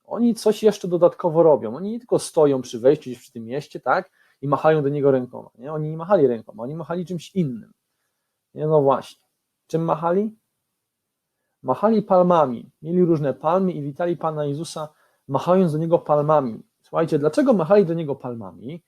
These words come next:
a nie na przykład, nie wiem, jakimiś, y, innymi gałązkami, albo po prostu ręką? Dlaczego nie ręką, tylko akurat palmy,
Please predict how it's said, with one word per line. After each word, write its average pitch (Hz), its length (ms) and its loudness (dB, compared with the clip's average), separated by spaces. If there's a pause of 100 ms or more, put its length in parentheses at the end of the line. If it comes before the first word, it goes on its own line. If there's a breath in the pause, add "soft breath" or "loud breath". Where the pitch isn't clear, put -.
(340)
a 120 80 -6
nie 156 80 0
na 180 100 2
przykład, 165 420 -2
nie 143 160 0
wiem, 117 100 -4
jakimiś, 123 440 -8
y, - 480 -16
innymi 127 540 0
gałązkami, 135 920 0 (920)
albo 123 440 -2 (220)
po 139 80 -10
prostu 143 260 2
ręką? 156 480 4
Dlaczego 143 300 -4
nie 123 160 -6
ręką, 151 340 -8
tylko 151 220 -8
akurat 175 320 -4
palmy, 113 500 -4